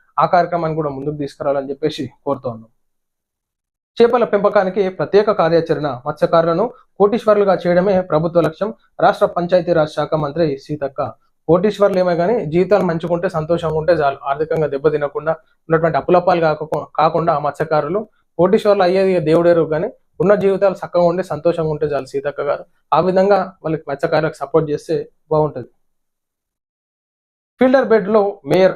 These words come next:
ఆకస్మిక తనిఖీ. అవాంతరాలు లేకుండా నీటిని సరఫరా చేయాలంటూ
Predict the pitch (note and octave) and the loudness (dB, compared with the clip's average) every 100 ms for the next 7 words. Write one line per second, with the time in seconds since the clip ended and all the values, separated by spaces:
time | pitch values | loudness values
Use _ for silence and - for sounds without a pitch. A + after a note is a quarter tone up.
0 | - D3+ F#3 F3+ E3+ D#3 C#3+ C#3 D3 C3+ | -2 -2 -2 -2 -4 -4 -6 -4 -6 -6
1 | - C#3+ F#3 F#3+ F#3 E3+ E3 E3+ F#3 E3+ | -2 0 4 2 2 0 -2 0 0 0
2 | - _ - E3+ F#3+ G3 E3 D#3 D#3+ D#3+ | -4 _ -4 0 2 0 0 0 2 0
3 | D3+ D3+ D3 C#3+ C#3 D#3 | 0 -2 -2 -4 -4 -4